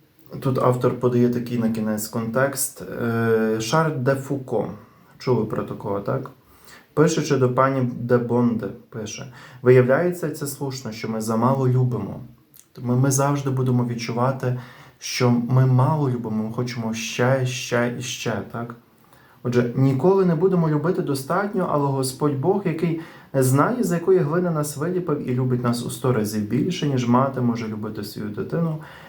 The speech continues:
Він, який не обманює, сказав, що не відкине того, хто до нього приходить. Отже ж, Свята Тереза стає цією жебрачкою, так, Божого милосердя,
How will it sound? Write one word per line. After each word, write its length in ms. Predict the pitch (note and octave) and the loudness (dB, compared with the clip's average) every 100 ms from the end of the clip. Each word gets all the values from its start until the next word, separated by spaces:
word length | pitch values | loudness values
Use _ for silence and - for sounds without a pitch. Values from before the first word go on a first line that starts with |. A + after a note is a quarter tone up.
| - | -10
Він, 220 | A#2 C3+ D#3+ | 2 4 4
який 220 | D3+ D#3 | 4 2
не 100 | D#3 | 4
обманює, 500 | D3 C#3+ E3 F3 D#3+ | 4 2 2 0 -2
сказав, 400 | - C3 D3 C#3+ | -4 -2 0 -2
що 200 | - C#3 | -2 -2
не 100 | C3 | -2
відкине 360 | B2 C#3+ C3 | -2 -2 -2
того, 380 | B2 C3+ E3 D#3 | 0 0 0 -2
хто 220 | D3+ C3 | -2 -2
до 140 | A2 A2 | -2 0
нього 320 | A2 B2 B2 | 2 2 0
приходить. 840 | - - - - G2+ - - _ _ _ _ _ - - - - - - | -2 -8 -8 -10 -12 -12 -20 _ _ _ _ _ -20 -20 -20 -20 -12 -4
Отже 240 | - A#2 | -2 0
ж, 300 | A2+ - - - - - _ _ _ _ - _ _ _ _ - - _ - B2 | 0 -2 -8 -16 -18 -20 _ _ _ _ -20 _ _ _ _ -20 -20 _ -8 -2
Свята 360 | - B2+ C#3 | 4 4 4
Тереза 460 | C#3+ C#3 B2+ B2 A#2+ | 2 2 4 2 -2
стає 360 | - A#2 A2+ A#2 | -6 -6 -6 -6
цією 600 | A2+ A2+ A2 A2+ A2 G#2 - - - - - - - | -6 -6 -6 -4 -6 -8 -14 -20 -20 -20 -20 -20 -4
жебрачкою, 960 | B2 A#2+ B2+ B2+ B2 A#2+ - - G2+ - | 2 4 6 4 2 0 -8 -12 -14 -10
так, 280 | A2+ A2+ A2+ - _ _ _ - | -10 -10 -12 -18 _ _ _ -10
Божого 760 | A2 B2 B2 A#2+ G#2+ G2+ G2 - - _ _ - A#2 A2+ | 0 4 4 2 -4 -6 -10 -12 -20 _ _ -2 -2 0
милосердя, 800 | A2 G#2+ - G#2+ G2 - G2 | 0 0 0 0 -4 -8 -12